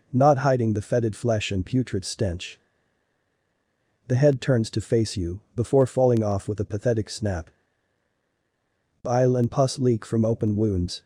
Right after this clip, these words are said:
and your stomach churns at the horror before you. What do you do? My roommate and I stared at the screen with our jaws resting on the floor. We could not believe what we were reading on the screen.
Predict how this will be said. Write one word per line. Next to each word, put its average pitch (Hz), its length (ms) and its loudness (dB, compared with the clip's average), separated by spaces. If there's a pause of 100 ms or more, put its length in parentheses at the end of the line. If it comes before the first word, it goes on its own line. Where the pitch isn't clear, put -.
(120)
and 123 160 4
your 120 80 4
stomach 147 400 4
churns 104 400 -2
at 104 100 -4
the 110 100 -4
horror 123 280 4
before 101 420 -2
you. 82 220 -4 (1500)
What 127 180 2
do 120 80 -2
you 117 120 2
do? 82 320 -6 (1600)
My 104 80 2
roommate 135 480 4
and 120 100 2
I 113 140 0
stared 117 400 0
at 104 120 -4
the 110 60 -6
screen 117 460 0
with 107 140 -2
our 110 140 2
jaws 113 420 0
resting 113 400 0
on 98 140 0
the 98 100 -2
floor. 90 480 -6 (1500)
We 135 160 4
could 135 180 0
not 151 220 6
believe 120 340 2
what 113 220 0
we 117 80 2
were 113 160 2
reading 110 320 2
on 98 160 0
the 98 80 -2
screen. 92 500 -4